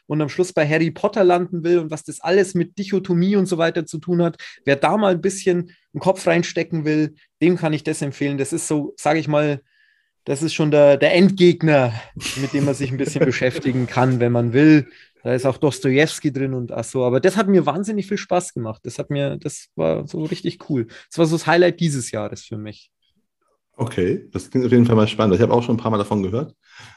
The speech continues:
Speaker 2: aber es hat irgendwie noch ein bisschen, ja, ist mir noch zu, du hast recht, es ist halt ein Wälzer, ne? Ist ein bisschen dick.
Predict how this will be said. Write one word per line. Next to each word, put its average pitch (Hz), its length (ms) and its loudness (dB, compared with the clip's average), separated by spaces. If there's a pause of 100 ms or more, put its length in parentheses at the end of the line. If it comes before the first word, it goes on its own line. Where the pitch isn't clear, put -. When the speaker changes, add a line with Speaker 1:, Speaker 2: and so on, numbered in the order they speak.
Speaker 2:
aber 90 200 0
es - 120 -4
hat 87 120 2
irgendwie 90 240 0
noch 90 260 -4
ein - 40 -14
bisschen, 90 360 -2
ja, 78 200 0
ist 80 140 -10
mir 90 80 -2
noch - 60 -8
zu, - 100 -16 (480)
du 87 100 -2
hast - 140 -2
recht, 117 120 2
es 120 60 -10
ist - 60 -4
halt 90 100 2
ein 87 80 -4
Wälzer, 107 300 2
ne? 82 120 -2
Ist 117 100 -6
ein 92 100 -4
bisschen 92 240 -4
dick. 120 240 -4